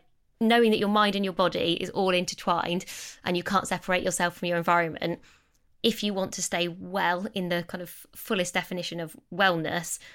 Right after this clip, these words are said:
that kind of idea of thinking just about, like, well, what matters most, I think is, is really interesting. It's really, does, it definitely makes you reevaluate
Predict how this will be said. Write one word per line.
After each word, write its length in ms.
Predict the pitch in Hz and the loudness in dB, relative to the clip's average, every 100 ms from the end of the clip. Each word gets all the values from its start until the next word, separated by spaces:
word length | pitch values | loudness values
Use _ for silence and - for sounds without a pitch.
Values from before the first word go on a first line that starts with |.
| - _ - | -20 _ 0
that 180 | 202 | 0
kind 160 | - 180 | 0 -2
of 100 | 175 | 0
idea 360 | 170 165 175 165 | 0 2 2 2
of 80 | |
thinking 340 | 165 175 165 165 | -4 -8 -6 -8
just 200 | 165 - | -8 -4
about, 200 | 165 - | -2 0
like, 280 | 160 - - _ _ _ | -2 -6 -18 _ _ _
well, 100 | 170 | -2
what 200 | 170 - | 0 0
matters 380 | 175 165 - 151 | -2 -4 -8 -8
most, 440 | 170 175 156 160 | -4 -4 -4 -6
I 40 | 170 | -8
think 220 | 165 160 | -10 -8
is, 260 | 165 - - | -6 -8 -10
is 140 | - 160 | -10 -6
really 240 | 170 165 | -4 -2
interesting. 340 | 175 - - 240 | -2 -4 -4 -2
It's 100 | 247 | 0
really, 140 | 226 - | -2 -4
does, 160 | - 262 | 0 0
it 260 | 226 - - | 0 -10 0
definitely 280 | 254 240 | 0 2
makes 160 | 233 208 | -2 0
you 80 | 233 | 0
reevaluate 960 | 220 214 208 214 180 170 - 156 160 | 2 2 4 4 4 0 0 0 -2